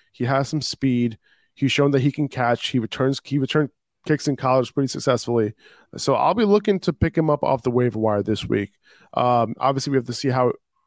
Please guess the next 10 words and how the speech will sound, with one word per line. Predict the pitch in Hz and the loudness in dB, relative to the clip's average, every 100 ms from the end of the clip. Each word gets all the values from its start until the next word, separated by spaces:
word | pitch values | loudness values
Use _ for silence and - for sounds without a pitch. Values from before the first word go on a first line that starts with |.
| _ - | _ -14
serious | - - 135 131 127 | -4 2 4 4 2
Carter's | - - 123 120 - | -4 -2 0 0 -2
injury | 135 123 123 98 | -4 -2 -2 -2
is. | 101 160 196 - _ _ _ _ _ _ - | 0 0 -4 -12 _ _ _ _ _ _ -2
And | 147 135 120 - | 2 2 -2 -2
maybe | 131 143 151 | 2 2 2
James | 127 135 139 | 2 2 2
Robinson | 117 117 127 131 143 143 - | 2 0 0 0 0 0 -2
ends | 131 120 | -4 0
up, | 127 - | -2 -2